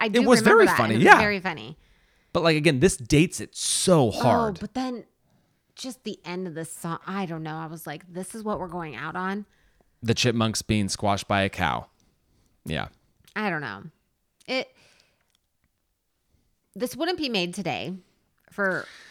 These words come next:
Speaker 1: many, many,
Speaker 2: But,
Speaker 1: many reasons.
Speaker 2: and yet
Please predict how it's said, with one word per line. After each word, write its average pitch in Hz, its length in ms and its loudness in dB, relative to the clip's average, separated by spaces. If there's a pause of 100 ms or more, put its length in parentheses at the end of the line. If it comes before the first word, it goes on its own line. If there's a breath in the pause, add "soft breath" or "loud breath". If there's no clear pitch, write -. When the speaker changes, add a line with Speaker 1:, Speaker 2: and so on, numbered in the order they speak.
Speaker 1:
many, 233 600 -2
many, 208 200 2
Speaker 2:
But, 190 140 6
Speaker 1:
many 175 520 -2
reasons. 143 240 -10
Speaker 2:
and 175 180 2
yet 170 540 2